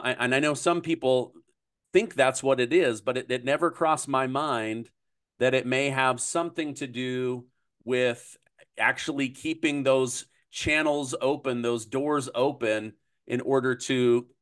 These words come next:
keep facilitating drug cells and, and things like that. So that's, that's really, that's really eye-opening to me. I never, never thought about that.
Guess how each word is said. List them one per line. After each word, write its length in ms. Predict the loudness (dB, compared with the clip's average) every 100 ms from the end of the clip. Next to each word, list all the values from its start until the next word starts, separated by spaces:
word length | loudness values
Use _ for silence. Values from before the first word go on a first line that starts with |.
| _
keep 240 | -6 -6 -6
facilitating 1080 | -6 -4 -2 0 0 2 2 4 2 -2 -8 _ _ _
drug 460 | -4 4 4 4 0
cells 680 | 0 4 4 4 0 -4
and, 180 | -8 -8
and 220 | -10 -8
things 260 | -4 -4 0
like 280 | 0 0 0
that. 260 | 0 0
So 140 | -2 -2
that's, 480 | -4 -4 -12 -16 -18 _ _
that's 180 | -4 -4
really, 380 | -6 -6 -6 -2
that's 220 | -4 -2
really 220 | -2 0
eye-opening 580 | 2 2 0 -2 -6 -6
to 120 | -8 -6
me. 120 | -6
I 60 |
never, 380 | -2 -2 -2 -4
never 240 | -4 -6 -6
thought 240 | -6 -6
about 280 | -4 -6 -6
that. 200 | -8